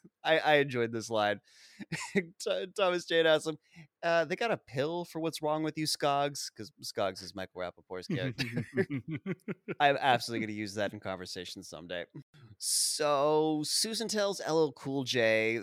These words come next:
Speaker 1: that she's going to get her research from her room, and L L Cool J is like, "Why are you gonna risk your life? There's been so much death already, you know?" And she says, "Well, look, without that research, all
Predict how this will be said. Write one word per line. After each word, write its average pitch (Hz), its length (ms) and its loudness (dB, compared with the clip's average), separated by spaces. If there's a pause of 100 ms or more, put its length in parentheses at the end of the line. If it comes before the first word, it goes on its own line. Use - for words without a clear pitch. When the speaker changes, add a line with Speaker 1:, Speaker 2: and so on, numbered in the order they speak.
Speaker 1:
that 110 340 2
she's 113 320 -6
going 113 400 -4
to 110 220 -4
get 107 120 -2
her 104 80 0
research 101 300 -8
from 113 140 -10
her 117 100 -4
room, 87 400 -10
and 107 180 -10
L 120 140 -4
L 131 80 -2
Cool 147 200 -8
J 147 100 2
is 139 80 -6
like, 147 100 -2
"Why 156 160 2
are - 20 2
you 240 60 0
gonna 233 160 -2
risk 220 180 0
your 214 120 -2
life? 208 180 2
There's 139 140 -4
been 151 100 -2
so 175 260 0
much 170 340 0 (200)
death 160 400 2 (140)
already, 95 760 -2
you 98 160 -14
know?" 117 300 -2 (540)
And 131 240 -2
she 143 100 -6
says, 139 220 -6
"Well, 143 140 -6
look, 170 140 -2
without 113 220 -6
that 101 120 -4
research, 107 440 -6
all 107 400 0